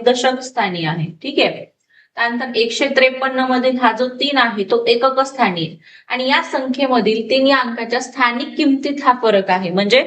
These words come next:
आधी तुम्हाला त्या संख्येतील काय करायचे, जे अंक दिलेले आहेत, विचारलेले आहेत, त्या अंकाची स्थानिक किंमत काढून घ्यायची आहे. मग पहा, अंकाची स्थानिक किंमत काढून घेतल्यानंतर तुम्हाला फरक काढायचा आहे, वजाबाकी करायची आहे.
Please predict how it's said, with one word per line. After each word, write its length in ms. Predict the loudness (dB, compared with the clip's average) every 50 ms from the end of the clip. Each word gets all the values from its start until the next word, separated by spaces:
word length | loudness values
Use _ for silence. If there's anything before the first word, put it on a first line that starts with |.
| -2 -8 -12 -14 -16 -8 -2 -2 -2
आधी 500 | 0 -2 -4 -6 -6 -6 -8 -12 -12 -4 -2
तुम्हाला 280 | 0 2 2 2 2 2
त्या 100 | 0 0
संख्येतील 760 | 0 2 2 4 4 2 2 0 -2 -2 0 0 0 2 0 -2 -4 -10 -4 -2
काय 160 | 0 0 0
करायचे, 420 | -2 -4 -2 -2 -2 -2 -2 -4
जे 140 | 0 0 0
अंक 400 | 2 2 0 0 0 0 2 2
दिलेले 420 | 2 2 2 2 2 2 2 2 -2
आहेत, 160 | -4 -6 -10 -12 -12
विचारलेले 720 | -2 -2 -2 0 2 4 4 4 4 2 0 -2 -2 -2 -4
आहेत, 160 | -8 -8 -14 -18 _ _ _ _ _
त्या 100 | 2 2
अंकाची 520 | 2 2 0 -4 -4 -4 -4 -2 -2 -4 -6
स्थानिक 460 | -6 -6 -4 -2 -2 -2 -2 -4 -8 -6
किंमत 280 | -6 -2 -2 -2 -2 0 0
काढून 280 | 0 0 0 -4 -8
घ्यायची 420 | -8 -6 -4 -4 -4 -4 0 2 4
आहे. 260 | 4 4 2 -4 -8 -10 -12 _ -20 -20 -20 _ _ _
मग 260 | 0 2 2 2 0 -4 -8 -12 -16 _ _ _ _ _ _ _
पहा, 300 | -8 -6 -6 -6 -8 -8 -10 -14 _ _ _ _ _ _ _ _ _ _ _ _ _ _ -10
अंकाची 460 | -8 -6 -4 -2 -2 -2 -2 -2 -6
स्थानिक 360 | -4 0 2 2 2 2 -2 -2
किंमत 360 | 0 2 2 2 2 4 4
काढून 300 | 4 4 4 0 -4 -4
घेतल्यानंतर 580 | -4 -4 0 2 2 2 2 0 0 -2 -4 -2 0
तुम्हाला 260 | 2 4 4 4 2 2 2
फरक 300 | 2 4 4 2 2 2
काढायचा 440 | 2 2 4 2 0 0 0 0 0
आहे, 160 | 0 0 2 2
वजाबाकी 520 | 2 4 4 2 2 2 -2 -2 -6 2
करायची 440 | 4 4 4 4 0 -4 -6 -2 0
आहे. 240 | 0 0 0 -4 -6